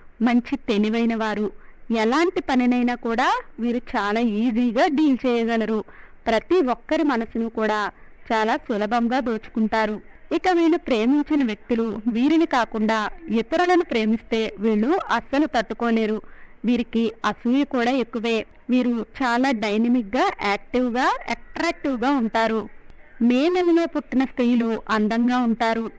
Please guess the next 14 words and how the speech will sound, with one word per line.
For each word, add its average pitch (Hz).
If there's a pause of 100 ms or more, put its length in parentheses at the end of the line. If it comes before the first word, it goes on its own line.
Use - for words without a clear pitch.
(300)
వీరితో 262 (480)
ప్రేమలో 269
పడ్డారంటే 233
ఇక 233 (200)
అంతే 220
సంగతులు. 247 (440)
మీరు 262 (240)
ఖచ్చితంగా 262 (460)
డేంజర్ 269
జోన్ 247
లోనికి 240
వెళ్ళినట్లే. 240 (460)
వీళ్ళు 240 (240)
సొంత 233